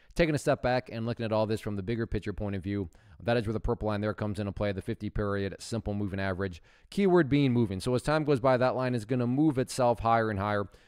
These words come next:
which is very helpful because when it comes to gauging the health of the move, that right there being defined as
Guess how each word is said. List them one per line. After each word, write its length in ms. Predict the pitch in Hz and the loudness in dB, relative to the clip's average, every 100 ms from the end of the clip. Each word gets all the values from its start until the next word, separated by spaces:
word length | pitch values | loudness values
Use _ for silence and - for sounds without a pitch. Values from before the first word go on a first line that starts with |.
| - | -6
which 160 | 175 185 | -4 0
is 60 | |
very 220 | 180 214 | 4 6
helpful 300 | 143 156 - | 6 4 0
because 360 | 90 107 120 113 | -6 -2 -2 -2
when 100 | 120 | -4
it 60 | 113 | -2
comes 220 | 160 151 | -2 -2
to 60 | |
gauging 380 | 113 123 131 123 | -2 -2 0 -2
the 80 | 104 | 0
health 240 | 110 120 | 0 0
of 140 | 123 104 | 0 -2
the 60 | |
move, 400 | 101 107 123 131 _ _ _ _ - | -2 0 -2 -4 _ _ _ _ -2
that 200 | 113 110 | 0 0
right 180 | 117 110 | -2 0
there 160 | 117 | 0
being 180 | 107 107 | 0 -2
defined 380 | 98 104 107 104 | -2 -2 -2 0
as 320 | 104 104 92 | 0 0 -4